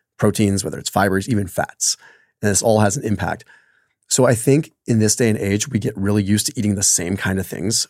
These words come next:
over and over. If you talk to people, like, they don't, they're like, "Yeah, maybe I go to this restaurant one night and this restaurant another night,"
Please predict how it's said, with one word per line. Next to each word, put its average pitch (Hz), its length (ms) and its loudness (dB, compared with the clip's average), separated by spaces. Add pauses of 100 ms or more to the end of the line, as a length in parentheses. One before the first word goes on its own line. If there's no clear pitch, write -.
over 90 180 -2
and 85 80 -2
over. 82 160 -2
If 80 100 -8
you 117 80 -2
talk 104 260 -2
to 104 60 -4
people, 87 420 -4
like, 87 160 -6
they 101 140 -2
don't, 104 320 0 (380)
they're 123 120 2
like, 123 80 0
"Yeah, 117 140 4
maybe 107 200 2
I 101 60 2
go 104 100 2
to 95 60 -2
this 101 220 0
restaurant 95 420 0
one 101 180 0
night 90 160 -2
and 98 100 -2
this - 140 -2
restaurant 90 300 -4
another 98 200 0
night," 85 200 -8